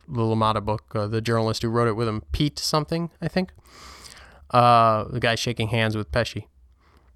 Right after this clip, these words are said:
But yeah, asking for just a little bit of relief while he's trying to lose the weight, and, and, uh,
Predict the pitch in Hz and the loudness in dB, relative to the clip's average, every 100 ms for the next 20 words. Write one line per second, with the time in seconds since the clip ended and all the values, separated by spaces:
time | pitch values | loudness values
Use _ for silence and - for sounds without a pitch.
0 | - _ _ _ _ _ _ _ _ _ | -20 _ _ _ _ _ _ _ _ _
1 | _ _ _ _ 165 190 156 131 151 170 | _ _ _ _ 2 4 2 2 0 0
2 | 151 165 226 214 165 156 160 139 139 120 | -2 0 0 0 0 2 2 2 2 0
3 | 117 131 139 120 123 117 117 - 131 127 | 0 2 2 0 0 2 2 0 0 2
4 | 120 127 113 117 123 131 123 113 113 110 | 2 0 0 -2 0 2 2 0 0 -2
5 | 113 113 110 107 104 | -2 0 0 -2 -4